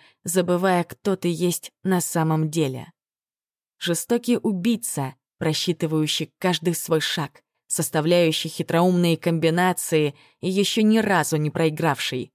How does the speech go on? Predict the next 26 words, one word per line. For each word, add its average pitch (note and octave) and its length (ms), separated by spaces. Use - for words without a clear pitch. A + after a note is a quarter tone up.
Иначе G3+ 480
меня F3+ 320
бы D#3+ 120
здесь - 380
не C#3 220
было. B2+ 320
Сдерживаю D#3 720
подкатывающее D#3 920
отвращение D#3+ 920
и, F3 60
осторожно F3 680
оплетая D#3 480
твою D#3 260
шею D#3+ 320
руками, E3 480
встаю G3+ 400
на G3+ 100
носочки G3 640
так, - 260
чтобы D#3 300
быть D3+ 200
ближе E3 340
к - 60
твоим D#3 340
губам. D3+ 520
Целую. G3 760